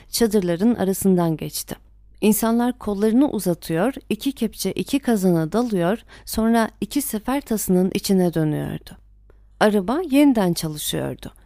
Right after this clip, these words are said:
Bir sonraki çadırda aynı işlem yeniden başlıyordu. "Bilimsel bu,"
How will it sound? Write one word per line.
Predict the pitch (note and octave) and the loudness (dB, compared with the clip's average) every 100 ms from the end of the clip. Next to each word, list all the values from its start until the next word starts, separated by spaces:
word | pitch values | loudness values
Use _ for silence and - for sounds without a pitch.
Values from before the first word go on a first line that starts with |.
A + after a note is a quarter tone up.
| - | -10
Bir | G#3 D4 | -4 -4
sonraki | - G#3+ F3 - | 0 0 0 -2
çadırda | E3 B3+ C4 F#3+ D#3 G#3+ B3 | -4 -2 0 0 0 -2 0
aynı | A3 B3 G3+ | 0 2 4
işlem | E3 - G3+ A3+ - | 2 -2 -2 -2 0
yeniden | A3 G#3+ E3+ D#3 D3 | 4 4 4 2 0
başlıyordu. | D3+ - - D3+ D3+ - - _ _ _ _ _ _ | -2 -4 -4 -4 -4 -8 -20 _ _ _ _ _ _
"Bilimsel | F3 F3 F#3 G#3 - E4+ F4 | -6 -2 0 -2 -2 -4 -4
bu," | F3 | -6